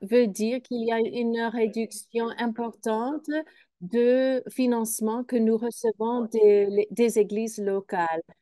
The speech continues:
dans le quatriennat deux mille vingt-cinq à deux mille vingt-huit. Alors, il sera difficile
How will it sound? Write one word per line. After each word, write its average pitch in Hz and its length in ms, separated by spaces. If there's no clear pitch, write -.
dans 220 480
le 214 380
quatriennat 196 1120
deux 226 180
mille 208 400
vingt-cinq 208 800
à 208 160
deux 196 240
mille 196 360
vingt-huit. 196 760
Alors, 190 640
il 226 140
sera 214 440
difficile 208 880